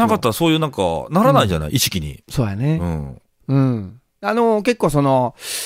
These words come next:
Speaker 2: えっと、市区町村の催しとかにもね、呼んでもらえるっていうのもありがたいよね。
Speaker 1: そう、みんな、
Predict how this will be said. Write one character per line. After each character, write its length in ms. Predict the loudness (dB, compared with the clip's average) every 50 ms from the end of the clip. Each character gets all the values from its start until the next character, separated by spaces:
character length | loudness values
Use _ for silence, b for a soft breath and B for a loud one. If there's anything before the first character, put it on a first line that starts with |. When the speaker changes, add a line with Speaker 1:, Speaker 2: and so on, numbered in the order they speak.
| B B _
Speaker 2:
え 260 | -2 0 0 0 0
っ 40 | -2
と、 960 | -2 -2 0 2 2 2 2 2 2 2 0 0 0 -2 -2 -4 -6 -6 -8
市 200 | -10 -12 -14 -16 _
区 140 | -6 -6 -6
町 320 | -4 -2 0 0 2 2
村 260 | 0 0 -2 -4 -2 -2
の 680 | -2 -2 0 2 2 4 4 4 4 2 0 -2 -4
催 360 | -4 -2 -2 0 0 0 -2
し 80 | -2 -4
と 100 | -6 -6
か 80 | -4 -2
に 80 | -2
も 140 | 0 0 0
ね、 240 | 2 0 0 0 -2 -4
呼 120 | -4 -2
ん 80 | 0 0
で 80 | 0
も 180 | 0 0 0 -2
ら 120 | -2 -2
え 40 | -2
る 80 | -2 -4
っ 40 |
て 120 | -4 -4 -4
い 60 | -4
う 20 |
の 60 | -2 -4
も 80 | -4
あ 40 | -6
り 60 | -6
が 80 | -6 -6
た 140 | -6 -6 -8
い 20 |
よ 80 | -6 -6
ね。 200 | -8 -8 -8 -10 _
Speaker 1:
そ 220 | -10 -6 -4 -2
う、 20 | 0
み 140 | 0 0
ん 80 | 2 2
な、 220 | 0 0 -2 -4